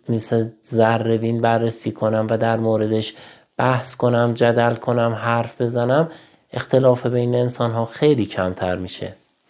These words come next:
و یا بسیاری از خطاها و گناهان و اشتباهات ما به خاطر این زبانه و ای کاش من لال بودم و حرف‌های بیهوده از زبانم خارج نمی‌شد،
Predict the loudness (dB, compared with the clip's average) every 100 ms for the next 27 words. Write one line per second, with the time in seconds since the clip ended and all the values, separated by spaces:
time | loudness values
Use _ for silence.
0 | -20 -20 -6 4 6 8 8 6 0 -20
1 | -20 _ -2 0 0 4 4 4 0 -2
2 | -6 -8 -4 -4 0 0 0 0 0 2
3 | 0 0 0 2 2 2 0 -2 -2 -4
4 | -2 0 2 2 0 0 0 2 0 0
5 | 0 0 0 2 0 0 0 2 2 -2
6 | -4 -10 _ _ _ _ -20 -20 -20 -6
7 | -2 2 2 2 4 6 4 -2 -2 0
8 | 0 4 6 4 0 -4 -2 0 0 -2
9 | -8 -20 _ -2 -2 0 -2 0 0 -2
10 | -2 0 0 -2 0 0 0 0 2 2
11 | 2 0 0 -2 -4 0 0 2 -2 -6
12 | -8 -8 -10 -12